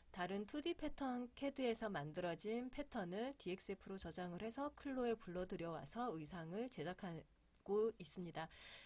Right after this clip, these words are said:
그런데 우리가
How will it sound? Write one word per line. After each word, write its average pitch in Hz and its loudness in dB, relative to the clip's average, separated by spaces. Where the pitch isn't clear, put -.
그런데 214 4
우리가 214 6